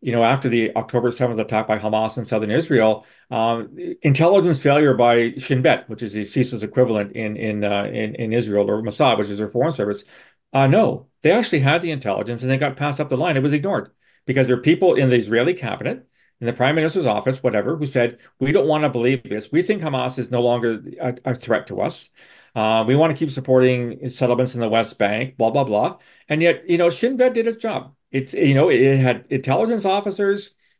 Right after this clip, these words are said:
it had human sources in Gaza, it was providing information on what Hamas was planning. They knew Hamas was planning something 'cause they saw them, and they sent those reports up, and those reports were ignored or set aside. So, yeah, it, it is a matter of a politician saying, "Well, I,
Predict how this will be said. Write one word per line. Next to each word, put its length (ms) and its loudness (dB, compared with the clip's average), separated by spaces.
it 80 -4
had 160 0
human 300 4
sources 360 -2
in 160 -2
Gaza, 520 -2
it 60 -4
was 140 -2
providing 440 0
information 500 -2
on 60 -2
what 120 0
Hamas 380 -2
was 100 -6
planning. 300 -2
They 140 4
knew 260 4
Hamas 380 0
was 140 -2
planning 340 0
something 320 -4
'cause 120 -4
they 120 0
saw 260 2
them, 220 -4
and 100 -4
they 80 -2
sent 220 0
those 140 4
reports 380 2
up, 280 -4
and 100 -6
those 180 2
reports 500 0
were 180 -2
ignored 460 -4
or 80 -4
set 220 -4
aside. 480 -2
So, 120 -2
yeah, 200 4
it, 280 4
it 80 6
is 120 2
a 60 4
matter 320 2
of 100 0
a 80 -4
politician 440 -4
saying, 180 0
"Well, 280 0
I, 80 -16